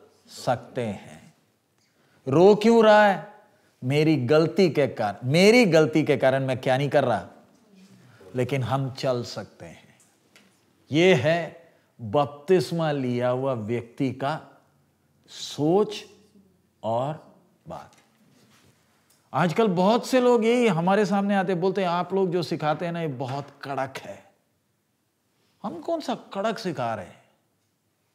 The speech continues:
अभी कल, कल के, कल या परसों है, नाइजीरिया में एक पास्टर को अरेस्ट किया है।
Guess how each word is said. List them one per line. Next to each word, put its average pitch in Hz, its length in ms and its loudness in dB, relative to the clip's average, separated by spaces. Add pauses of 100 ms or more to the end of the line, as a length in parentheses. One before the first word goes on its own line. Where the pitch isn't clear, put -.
(1080)
अभी 165 180 2
कल, 208 460 2
कल 175 120 0
के, 180 220 -2
कल 175 180 2
या 208 100 4
परसों 175 420 0
है, 180 480 -2 (380)
नाइजीरिया 139 640 0
में 104 300 -6
एक 139 180 0
पास्टर 139 300 0
को 151 80 -4
अरेस्ट 135 340 0
किया 123 260 -4
है। 82 160 -14